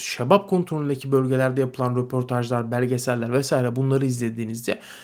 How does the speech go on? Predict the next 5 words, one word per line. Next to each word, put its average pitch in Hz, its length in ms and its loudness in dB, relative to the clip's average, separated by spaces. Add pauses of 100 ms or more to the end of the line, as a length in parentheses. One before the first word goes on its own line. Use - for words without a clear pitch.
(120)
işte 127 340 -2
vergi 131 340 4
sisteminden 127 840 0
beledili-, 127 640 4
belediyeciliğe, 123 1120 0